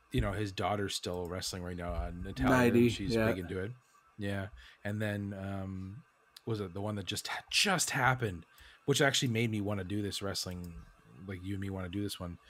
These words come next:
Speaker 1: that much more, is Mean Gene.
Speaker 2: Yeah, Mean Gene
Speaker 1: Like,
Speaker 2: Okerlund, yeah.
Speaker 1: he was not a wrestler. He did have a couple matches with Hogan, but Hogan's openly said, if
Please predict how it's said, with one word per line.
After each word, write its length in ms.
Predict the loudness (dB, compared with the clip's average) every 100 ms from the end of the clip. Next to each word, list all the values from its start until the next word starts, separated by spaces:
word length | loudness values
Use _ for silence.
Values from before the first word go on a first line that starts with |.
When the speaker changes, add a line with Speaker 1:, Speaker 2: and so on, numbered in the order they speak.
| -20 -16 -6
Speaker 1:
that 120 | -4
much 240 | -4 -6 -4
more, 220 | -4 -4
is 120 | -2
Mean 300 | 2 6 6
Gene. 400 | 6 6 4 0 -8 -4
Speaker 2:
Yeah, 180 | 4 6
Mean 220 | 8 10 12
Gene 220 | 12 12
Speaker 1:
Like, 220 | 12 12
Speaker 2:
Okerlund, 420 | 10 8 6 4
yeah. 280 | 4 4 4 -2 _ _ _ _ _ _ -2
Speaker 1:
he 160 | 4
was 140 | 6 8
not 140 | 8
a 40 |
wrestler. 320 | 8 6 4 2
He 100 | 4
did 140 | 6
have 140 | 6
a 40 | 4
couple 220 | 0 0
matches 380 | 4 4 4 -2
with 140 | -4
Hogan, 420 | 0 2 0 -4 -10 -20 -20 -2
but 280 | 2 2 0 -6 -20 _ -20 -20 -20 _ _ _ -2
Hogan's 420 | 6 8 8 6 4 6
openly 360 | 6 8 4
said, 440 | 4 6 6 4 -2 _ _ _ _ _
if 460 | 6 8 8 2